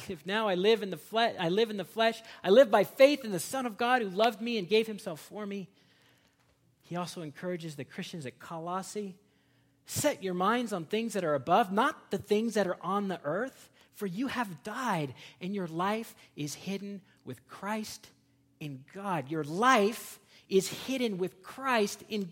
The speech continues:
God. That's your life. When Christ, who is your life,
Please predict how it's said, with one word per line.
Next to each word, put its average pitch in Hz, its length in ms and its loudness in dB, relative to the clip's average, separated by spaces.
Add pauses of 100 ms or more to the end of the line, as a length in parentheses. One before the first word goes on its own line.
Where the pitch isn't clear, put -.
God. 254 480 4
That's 285 380 6
your 240 100 0
life. 175 560 4 (1600)
When 214 240 -2
Christ, 294 540 2
who 247 100 -2
is 214 160 -2
your 214 100 4
life, 254 560 2